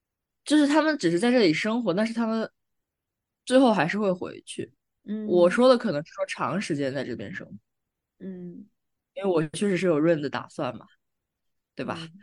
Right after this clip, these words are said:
Speaker 1: 所以我说的就是，这个有的留学生可能只是出来，然后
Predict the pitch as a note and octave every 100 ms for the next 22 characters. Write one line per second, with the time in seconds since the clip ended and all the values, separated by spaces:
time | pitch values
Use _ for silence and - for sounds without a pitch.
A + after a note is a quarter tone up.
0 | - _ - F3 F3 D#3+ D#3+ D#3+ G3 F#3+
1 | F#3+ G#3 D#3 F2+ _ - B3+ - E3+ C3
2 | D#3 F3 - E3 E3 F#3 G3 F3 C#3+ C#3
3 | B2+ - D3 F2 - _ _ _ _ -
4 | - D#3+ -